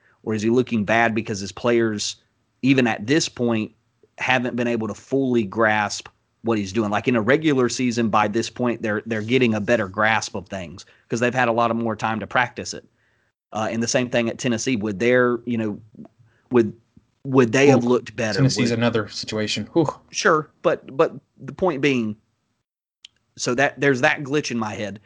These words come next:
Speaker 2: Yeah.
Speaker 1: And then, so with a full off season, maybe they do get back to competing. But like you said, they're losing a lot.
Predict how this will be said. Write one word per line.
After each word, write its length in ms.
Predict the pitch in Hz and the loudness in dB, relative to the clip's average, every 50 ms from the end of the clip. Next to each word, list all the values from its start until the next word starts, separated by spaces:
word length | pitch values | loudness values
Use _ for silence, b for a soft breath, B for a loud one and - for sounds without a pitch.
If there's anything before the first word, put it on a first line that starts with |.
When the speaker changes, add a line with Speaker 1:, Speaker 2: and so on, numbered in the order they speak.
| b b b b b b b b | b b b b b b b b
Speaker 2:
Yeah. 200 | 117 110 101 - _ _ | 0 0 0 -2 _ _
Speaker 1:
And 200 | 127 131 135 131 | -4 -4 -2 0
then, 500 | 135 135 131 131 127 127 127 123 117 117 _ _ _ _ _ _ _ _ _ _ _ _ _ _ | 0 2 2 2 0 0 0 -2 -2 -6 _ _ _ _ _ _ _ _ _ _ _ _ _ _
so 260 | - - - 143 131 131 | -8 -4 -2 0 0 2
with 220 | 123 131 143 135 | 4 4 4 4
a 60 | 135 | 4
full 240 | - - 180 185 170 | 4 4 4 6 6
off 200 | 160 160 165 160 | 6 4 4 2
season, 360 | - - 147 143 127 135 127 123 | 0 -2 -2 0 0 0 2 2
maybe 200 | 127 143 139 147 | 2 2 2 2
they 160 | 135 139 139 | 0 0 2
do 140 | 123 143 143 | 2 0 2
get 160 | 135 127 120 | 2 2 0
back 220 | - 110 104 - - | 0 -4 -6 -6 -8
to 60 | 110 | -12
competing. 640 | - - 107 101 - - 107 104 104 104 104 104 | -10 -8 -8 -6 -4 -2 -2 0 0 0 -2 -2
But 220 | - 104 117 - 98 | -2 -2 -2 -2 0
like 260 | 110 110 120 117 - | 2 0 0 0 -2
you 140 | 160 196 214 | -2 0 0
said, 440 | 202 - 139 123 113 113 107 95 101 | 0 2 2 2 2 0 -2 -2 2
they're 180 | 123 147 - | 2 4 4
losing 520 | 139 131 123 131 151 160 135 117 123 110 98 | 4 2 4 4 4 4 4 2 0 -2 -4
a 60 | 95 | -6
lot. 360 | 90 92 87 73 - - - | -8 -6 -8 -8 -8 -10 -18